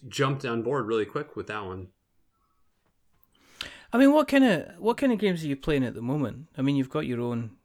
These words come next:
Speaker 2: collection that you've got yourself, but what kind of games have you been, have kinda caught your eye that have you been playing recently?
Speaker 1: Um, Onitama is one that has, uh, hit the table a lot recently.
Speaker 2: Mm-hmm.
Speaker 1: Um,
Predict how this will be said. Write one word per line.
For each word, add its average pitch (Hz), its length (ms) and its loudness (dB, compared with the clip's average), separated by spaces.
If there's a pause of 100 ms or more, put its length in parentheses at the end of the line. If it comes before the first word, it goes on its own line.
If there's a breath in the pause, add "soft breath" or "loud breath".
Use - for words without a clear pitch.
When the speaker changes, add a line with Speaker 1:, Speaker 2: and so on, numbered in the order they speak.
(280)
Speaker 2:
collection 117 460 -8
that 110 40 -8
you've 104 100 -12
got 107 140 -8
yourself, 110 520 -4
but 123 120 -6
what 143 140 -6
kind 135 140 -4
of 113 60 -6
games 113 260 -6
have 104 80 -10
you 113 120 -6
been, 107 380 -8
have - 280 -12
kinda 120 180 -6
caught - 340 -8
your 113 160 -10
eye 110 440 -10
that - 100 -12
have 101 100 -14
you 113 100 -10
been 107 180 -12
playing 107 260 -12
recently? 117 480 -14 (1700)
Speaker 1:
Um, 185 460 -6 (880)
Onitama 190 640 0 (380)
is 131 220 -4
one 151 200 0
that 147 200 -2
has, 135 560 0
uh, 120 180 0
hit 131 140 -2
the 135 60 -6
table 127 360 -2
a 104 40 -2
lot 104 240 -4
recently. 143 520 -8 (560)
Speaker 2:
Mm-hmm. 165 840 -10
Speaker 1:
Um, 120 480 -8